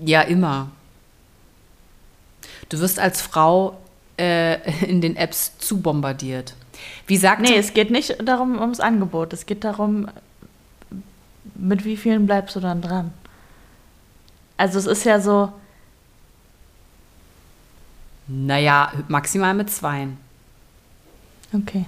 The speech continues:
Speaker 1: Die interessanter sein könnten.
Speaker 2: Mhm.
Speaker 1: Aber das ist generell, ähm, ich weiß gar nicht, wer hat denn das mal gesagt? Das ist irgendein Zitat von irgendjemandem, aber, ähm, ich hoffe, ich krieg den jetzt zusammen.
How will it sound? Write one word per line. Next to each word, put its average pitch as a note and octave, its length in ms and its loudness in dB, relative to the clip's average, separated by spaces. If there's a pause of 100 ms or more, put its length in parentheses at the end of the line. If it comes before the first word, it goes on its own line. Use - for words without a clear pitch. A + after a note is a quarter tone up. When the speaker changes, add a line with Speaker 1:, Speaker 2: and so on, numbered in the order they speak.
(480)
Speaker 1:
Die D#3+ 100 -8
interessanter D3 560 -4
sein C3 240 -6
könnten. C#3 440 -10 (180)
Speaker 2:
Mhm. G#3 360 0 (680)
Speaker 1:
Aber F#3 300 2
das F#3+ 180 -2
ist F#3+ 160 -4
generell, F#3 680 2
ähm, E3+ 360 -2 (280)
ich - 180 -8
weiß F3+ 220 -6
gar E3+ 120 -6
nicht, E3 200 -6
wer D#3+ 160 -4
hat F#3 100 -10
denn F#3+ 160 -2
das F3+ 200 -4
mal F3 200 -6
gesagt? E3 760 -8 (1120)
Das - 240 -6
ist - 80 -4
irgendein G3+ 280 -2
Zitat F#3+ 480 -2
von F3 120 -4
irgendjemandem, E3 760 -4
aber, D#3+ 360 -4
ähm, E3 340 -2 (880)
ich - 260 -12
hoffe, E3+ 160 0
ich D#3+ 120 -4
krieg F3+ 160 -4
den F3 140 0
jetzt D#3+ 220 -2
zusammen. D#3+ 460 -2